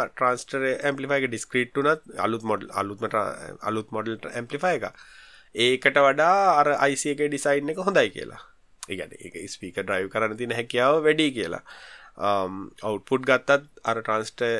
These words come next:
එ-, එකට වඩා මේකේ අවුට්පුට් අඩුයි. හැට අටයි වොට්ස්, අ, මං හදපු එකේ per channel තිබ්බේ අරක, අ, හන්ඩ්‍රඩ්, හන්ඩ්‍රඩ් වොට්ස් හරි හන්ඩ්‍රඩ් ෆිෆ්ටි වොට්ස් හරි per channel කියලා තමයි තිබ්බේ. ඉතින්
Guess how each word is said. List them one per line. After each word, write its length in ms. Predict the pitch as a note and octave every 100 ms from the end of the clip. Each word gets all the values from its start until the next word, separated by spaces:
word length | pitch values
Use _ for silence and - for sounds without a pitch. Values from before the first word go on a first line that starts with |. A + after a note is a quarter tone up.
| -
එ-, 260 | A#2+ A2+
එකට 240 | - - A#2+
වඩා 300 | B2 B2 C3+
මේකේ 260 | D3+ C#3 C3+
අවුට්පුට් 380 | B2+ - C#3+ D3 -
අඩුයි. 300 | C3 C3 F#2
හැට 200 | - A2+
අටයි 260 | A2+ A2+ A2
වොට්ස්, 380 | A2+ A2 - -
අ, 140 | A2+ G2+ G2+
මං 220 | G2+ G#2+
හදපු 300 | A2+ A2+ A2
එකේ 220 | A2 A2
per 160 | - A2
channel 320 | A2+ A2 A2+
තිබ්බේ 300 | A#2+ C3 D#3
අරක, 240 | C3+ B2+
අ, 760 | C#3 C#3+ - - - _ - G#2+
හන්ඩ්‍රඩ්, 420 | B2 A#2+ A2 A2+
හන්ඩ්‍රඩ් 400 | B2 A2+ A2+ G#2+
වොට්ස් 300 | A2 - -
හරි 140 | G2+
හන්ඩ්‍රඩ් 340 | A#2 A2+ A2 A2
ෆිෆ්ටි 260 | A2+ -
වොට්ස් 300 | G2+ G2+ -
හරි 180 | G#2 A2+ A#2
per 180 | - A#2+
channel 320 | A2+ A2+ A2+
කියලා 240 | A2+ A#2 B2
තමයි 160 | C#3+
තිබ්බේ. 240 | D3 B2 G#2
ඉතින් 200 | C3